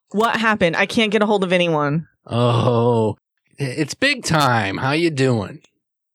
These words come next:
Speaker 1: Ah, come on.
Speaker 2: See, this is what happens when you try and put on the big shoes when you're not ready for the big shoes.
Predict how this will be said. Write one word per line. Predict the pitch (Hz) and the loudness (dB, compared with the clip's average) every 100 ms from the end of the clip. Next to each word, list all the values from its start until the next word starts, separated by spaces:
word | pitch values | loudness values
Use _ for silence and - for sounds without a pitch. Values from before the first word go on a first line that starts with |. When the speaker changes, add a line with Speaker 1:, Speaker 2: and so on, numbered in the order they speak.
| - | -14
Speaker 1:
Ah, | - - - | -12 -12 -12
come | - 285 277 | -8 -4 -2
on. | - 175 180 175 180 175 - - - - | 0 2 4 4 0 -2 -8 -18 -20 -8
Speaker 2:
See, | - 156 | -2 -2
this | 151 139 190 | 0 0 0
is | 254 220 | -2 -2
what | 254 247 | -2 0
happens | 196 165 131 120 139 160 - - _ | 2 2 2 2 0 -4 -10 -16 _
when | 123 135 131 123 117 107 _ _ _ | 0 2 4 4 2 -2 _ _ _
you | 123 123 | -2 -2
try | - 135 147 175 | 0 -2 0 0
and | 165 135 120 - _ | -2 -2 -6 -14 _
put | - 151 | -2 -2
on | 147 156 156 143 - | 0 -2 -2 -4 -8
the | 127 | -8
big | 113 139 180 - | -2 -2 -2 -4
shoes | - 208 120 107 110 - | -4 0 2 0 -4 -8
when | 113 113 | -2 -2
you're | 110 | 0
not | 110 107 117 | -2 -2 -2
ready | 120 120 107 | 2 2 2
for | 95 104 | -4 -10
the | 98 | -6
big | 92 110 123 | -4 -2 -4
shoes. | - 143 104 - - | -2 -2 -2 -6 -16